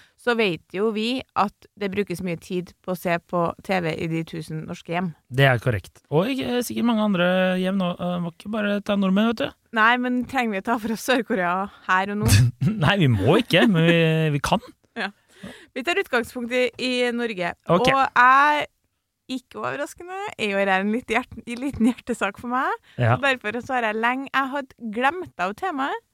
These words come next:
Speaker 1: sjokkerende, og fant det på nytt og tenkte, "Gud, her har ikke vi diskutert, det bør vi gjøre asap."
Speaker 2: Mm.
Speaker 1: Fordi samme dag som jeg fant det på nytt, så hadde jeg diskutert det her,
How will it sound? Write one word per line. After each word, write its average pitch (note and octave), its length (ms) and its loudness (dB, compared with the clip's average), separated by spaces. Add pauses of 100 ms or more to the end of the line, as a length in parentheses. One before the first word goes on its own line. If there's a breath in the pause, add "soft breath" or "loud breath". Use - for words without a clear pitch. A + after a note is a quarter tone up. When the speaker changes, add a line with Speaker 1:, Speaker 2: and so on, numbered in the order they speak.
(120)
Speaker 1:
sjokkerende, G#3+ 600 -4 (420 soft breath)
og C4 260 6
fant A#3+ 300 -4
det F3 80 -10
på - 100 -8
nytt C4 200 -4
og B3 60 -12
tenkte, A3+ 260 -4
"Gud, C4+ 200 -4
her A#3 200 -6
har F#3 100 -2
ikke F#3 160 -10
vi G3 80 -12
diskutert, F3+ 360 -8 (120)
det F#3 240 -2
bør F3 160 0
vi E3 80 -2
gjøre D#3+ 260 -4
asap." - 440 -6
Speaker 2:
Mm. C#3 340 4 (100)
Speaker 1:
Fordi A3+ 560 -2
samme C4 400 -2
dag G#3 240 0
som A3 160 -8
jeg G3+ 240 0 (140)
fant G#3 240 -8
det E3+ 100 -12
på - 120 -12
nytt, - 420 -6
så A#3+ 240 0
hadde G3 160 0
jeg F#3 80 -6
diskutert F3 440 -10
det F3+ 100 -6
her, F#3+ 260 2